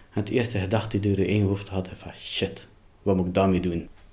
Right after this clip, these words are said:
Dan de, voor de rest een tamelijk groot controlfreak. Eh, en dat is iets dat je niet controleert. Maar opnieuw, op het moment dat je apart zit, je roept het uit.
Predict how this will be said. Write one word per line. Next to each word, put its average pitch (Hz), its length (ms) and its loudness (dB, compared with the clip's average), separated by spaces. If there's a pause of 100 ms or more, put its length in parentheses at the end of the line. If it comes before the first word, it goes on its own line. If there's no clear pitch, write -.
(120)
Dan 104 160 4
de, 101 80 4
voor 101 140 0
de 98 60 4
rest 110 220 2
een 98 220 2
tamelijk 113 420 4
groot 120 200 2
controlfreak. 117 920 0 (680)
Eh, 113 340 4
en 95 80 4
dat 101 160 6
is 101 200 4
iets 107 160 -2
dat 101 100 4
je 95 60 6
niet 101 200 2
controleert. 87 1040 -2 (840)
Maar 113 240 6
opnieuw, 110 540 6
op - 80 -4 (880)
het - 100 -20
moment 98 280 2
dat 98 140 -2
je 92 140 -2
apart 104 320 0
zit, 107 200 -4
je - 220 -4
roept 104 160 -4
het 98 200 -2
uit. 107 300 -4